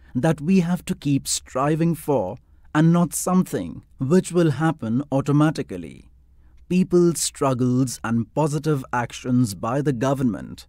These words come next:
are necessary to make this a reality for all Indians.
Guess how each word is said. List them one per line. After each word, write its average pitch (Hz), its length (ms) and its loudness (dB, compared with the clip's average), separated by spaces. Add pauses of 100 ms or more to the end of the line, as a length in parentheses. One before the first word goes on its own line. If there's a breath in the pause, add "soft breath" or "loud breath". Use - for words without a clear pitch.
(140)
are 123 120 0
necessary 127 840 -2 (340 soft breath)
to 156 80 0
make 165 360 4
this 131 380 -2
a 143 120 0
reality 135 760 -2 (160)
for - 280 -2
all 117 280 0 (120)
Indians. 135 840 0